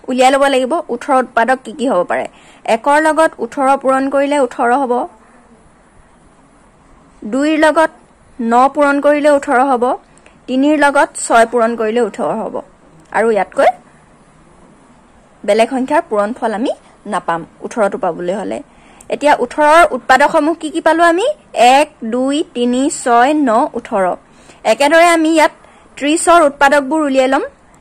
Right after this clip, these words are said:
ত্ৰিশৰ উৎপাদকসমূহ কি কি হ'ব পাৰে? একৰ লগত ত্ৰিশ পূৰণ কৰিলে ত্ৰিশ হ'ব। দুইৰ লগত যদি আমি পোন্ধৰ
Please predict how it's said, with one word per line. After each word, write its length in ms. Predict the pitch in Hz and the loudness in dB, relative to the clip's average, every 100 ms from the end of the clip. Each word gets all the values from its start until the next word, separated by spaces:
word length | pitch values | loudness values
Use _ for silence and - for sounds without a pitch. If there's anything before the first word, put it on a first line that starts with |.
| _ | _
ত্ৰিশৰ 500 | - 247 277 - 302 - | -4 -2 -2 0 0 0
উৎপাদকসমূহ 640 | 233 - 220 226 - 254 294 - | -4 -2 0 -2 -2 -6 -6 -6
কি 80 | 254 - | -10 -6
কি 80 | 247 | -4
হ'ব 80 | 175 - | -4 -4
পাৰে? 180 | 92 - _ - - - - 226 | -8 -10 _ -20 -20 -20 -4 -2
একৰ 220 | 277 269 285 | 2 2 4
লগত 220 | 277 302 - - | 2 0 -2 -6
ত্ৰিশ 240 | 240 262 - | -4 -4 -2
পূৰণ 200 | 262 254 269 | 0 0 2
কৰিলে 300 | 262 254 262 392 - | 2 2 0 -4 -4
ত্ৰিশ 200 | 233 247 247 | -4 -2 -2
হ'ব। 120 | 220 226 330 _ - _ _ _ - - 247 | -2 -4 -8 _ -20 _ _ _ -20 -6 -4
দুইৰ 200 | 247 262 269 | -2 0 2
লগত 200 | 262 285 247 | 2 2 2
যদি 140 | 277 294 | 0 2
আমি 180 | 269 285 277 - _ _ _ - | 2 0 -2 -6 _ _ _ -4
পোন্ধৰ 320 | 233 285 | -2 2